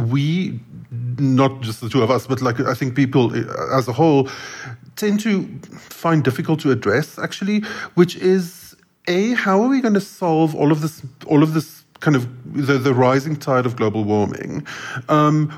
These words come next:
while maintaining democracy? I think that that's a really important kind of philosophical question.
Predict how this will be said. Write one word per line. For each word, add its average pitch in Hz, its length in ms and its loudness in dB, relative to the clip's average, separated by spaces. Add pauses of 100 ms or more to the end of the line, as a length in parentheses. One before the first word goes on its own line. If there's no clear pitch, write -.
while 139 440 4
maintaining 120 540 0
democracy? 95 580 -4 (240)
I 147 80 2
think 156 200 0
that 139 180 0
that's 147 240 -2
a 190 40 -2
really 143 320 2
important 127 460 2
kind 113 140 -2
of 113 60 -2
philosophical 117 580 -2
question. 208 500 -2